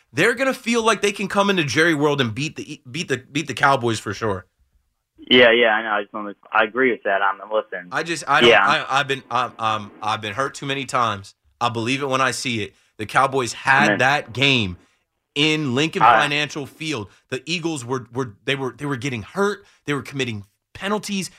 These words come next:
Speaker 1: They were falling apart.
Speaker 2: Can I just say one thing before I go? I mean, I'm sorry, but, like,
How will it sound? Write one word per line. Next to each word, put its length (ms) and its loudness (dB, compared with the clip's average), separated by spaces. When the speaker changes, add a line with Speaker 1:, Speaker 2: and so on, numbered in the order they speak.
Speaker 1:
They 120 -2
were 140 -4
falling 420 -4
apart. 640 -4
Speaker 2:
Can 20 6
I 100 6
just 160 -6
say 120 2
one 180 -4
thing 180 -2
before 280 4
I 40 4
go? 300 0
I 80 4
mean, 240 0
I'm 200 2
sorry, 300 6
but, 200 -8
like, 300 -4